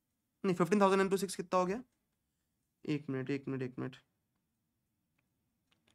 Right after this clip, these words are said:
नहीं, अक्टूबर, नवंबर, दिसंबर, जैन, फेब, मार्च, है ना? तो कितना है ये? फिफ़्टीन थाउजेंड per month, राइट? तो फिफ़्टीन थाउजेंड into सिक्स कितना होता है बेटा? नाइंटी थाउजेंड,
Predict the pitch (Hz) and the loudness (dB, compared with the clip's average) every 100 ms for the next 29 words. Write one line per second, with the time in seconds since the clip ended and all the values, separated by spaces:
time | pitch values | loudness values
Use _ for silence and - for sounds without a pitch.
0 | - - _ 180 165 - 143 147 160 151 | -20 -20 _ 0 0 0 -4 -2 -2 -2
1 | 220 - _ _ _ 147 151 147 165 147 | -2 -8 _ _ _ 2 4 4 0 -2
2 | 131 127 175 233 _ _ _ 131 139 143 | -4 -2 -4 -6 _ _ _ -4 -2 -2
3 | 196 190 - 139 185 233 _ _ - 151 | -4 -8 -2 -2 -2 -8 _ _ -2 0
4 | 127 - - - _ _ _ - 247 156 | 0 -2 -12 -16 _ _ _ -4 -2 -4
5 | - _ _ _ 180 185 190 190 190 285 | -10 _ _ _ -2 -2 2 2 2 0
6 | _ _ _ _ _ 208 240 226 190 160 | _ _ _ _ _ -2 4 8 8 6
7 | 135 127 110 - _ - 220 170 - _ | 2 -2 -4 -8 _ -4 -2 -2 -10 _
8 | _ _ _ _ _ 156 185 247 - _ | _ _ _ _ _ 0 0 -2 -12 _
9 | _ _ _ _ _ _ _ _ - 156 | _ _ _ _ _ _ _ _ -8 -4
10 | 165 151 143 131 196 151 147 156 170 - | -2 -2 -2 -2 -4 -4 -6 -4 -6 -6
11 | 160 160 156 156 151 233 - _ _ _ | -6 -4 -2 -2 -2 -6 -10 _ _ _
12 | _ _ _ _ _ _ _ _ - 165 | _ _ _ _ _ _ _ _ -8 -2
13 | 156 143 135 85 - 71 | 0 0 -4 -8 -10 -18